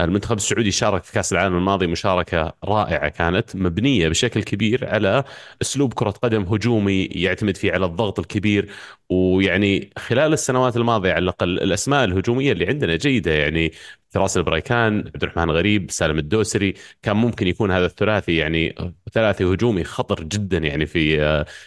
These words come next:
ال-، المباريات زي، آه، بطولة كأس آسيا، بالذات أن النوعية بشكل عام المنتخبات اللي تلعب ضدها في كأس آسيا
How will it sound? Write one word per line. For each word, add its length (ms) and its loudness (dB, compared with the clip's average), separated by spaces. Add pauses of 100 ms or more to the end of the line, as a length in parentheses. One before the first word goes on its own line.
(140)
ال-، 160 0
المباريات 600 0
زي، 500 -2
آه، 120 2
بطولة 300 0
كأس 300 -8
آسيا، 340 -2 (340)
بالذات 320 -2
أن 120 2
النوعية 840 2
بشكل 360 -2
عام 280 2
المنتخبات 560 -2
اللي 120 -2
تلعب 200 -2
ضدها 300 -2
في 80 -10
كأس 220 -4
آسيا 340 0